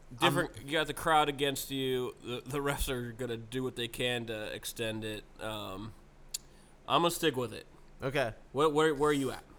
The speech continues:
Speaker 2: I'm inching more towards five, just because
Speaker 1: Yeah, if I was gonna
Speaker 2: like,
Speaker 1: change, I'd change it to five.
Speaker 2: like,
Speaker 1: I don't think
Speaker 2: I
Speaker 1: it's, I don't think they're gonna sweep.
Speaker 2: No, I don't think they're gonna sweep.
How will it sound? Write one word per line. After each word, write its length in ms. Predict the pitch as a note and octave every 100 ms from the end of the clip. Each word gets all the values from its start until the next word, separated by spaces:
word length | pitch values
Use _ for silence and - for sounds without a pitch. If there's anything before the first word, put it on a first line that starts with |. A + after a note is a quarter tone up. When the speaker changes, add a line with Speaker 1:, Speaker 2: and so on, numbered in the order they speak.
| -
Speaker 2:
I'm 160 | - C#3
inching 400 | D3+ E3 F#3 D#3
more 240 | C3 C3
towards 360 | B2 - A#2+ -
five, 640 | - A#2 A2 G2 E2+ F2
just 240 | - A#2+ -
because 680 | C3 C#3 B2 A2+ G2+ - B2
Speaker 1:
Yeah, 200 | A2 -
if 100 | B2
I 100 | F3+
was 120 | G#3 F#3
gonna 140 | F3
Speaker 2:
like, 160 | B2+ B2
Speaker 1:
change, 140 | C3+
I'd 140 | B2+ A2+
change 200 | B2 G#2+
it 80 | G#2
to 60 |
five. 180 | G2+ B2+
Speaker 2:
like, 140 | C#3+
Speaker 1:
I 20 | A#3
don't 80 |
think 140 | D#3 D#3
Speaker 2:
I 40 |
Speaker 1:
it's, 100 | E3+
I 80 | F#3+
don't 80 | B3
think 140 | F4+ D#4
they're 100 | D3
gonna 180 | B2+
sweep. 340 | A2 - G2 - - - - -
Speaker 2:
No, 400 | D#3+ E3 D#3 D3
I 100 | D3
don't 140 | E3
think 160 | E3 D3+
they're 80 | D3
gonna 180 | C3 A#2
sweep. 500 | - A#2+ A2+ A2